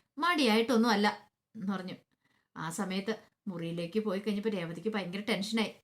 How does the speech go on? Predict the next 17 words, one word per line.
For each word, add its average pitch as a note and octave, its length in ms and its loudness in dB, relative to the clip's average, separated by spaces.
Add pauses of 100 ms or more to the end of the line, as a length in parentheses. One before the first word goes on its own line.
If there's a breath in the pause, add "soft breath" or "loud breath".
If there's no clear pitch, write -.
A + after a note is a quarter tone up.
(540 soft breath)
പോരാത്തതിന് D#4+ 520 2
എരുതിയിൽ G#3 520 2
എണ്ണ G3 180 2
ഒഴിച്ചു G#3+ 240 4
കൊടുക്കാനായിട്ട് A3 680 2 (120)
ശ്രുതി, G3 500 -4
ശ്രുതി D#3+ 300 -8
പറഞ്ഞു, G3 260 0 (220)
"ഇതത്ത് E3 480 -8
അത്ര F3 280 -10
ശരിയായിട്ടുള്ള F3+ 580 0
കാര്യമല്ല A3 540 2
ട്ടോ A3+ 120 0
രേവതി, G#3+ 400 2 (320 loud breath)
നമ്മൾ F4+ 340 2
സൂക്ഷിച്ചാ B3 440 2
ദുഃഖിക്കണ്ട. A3+ 580 2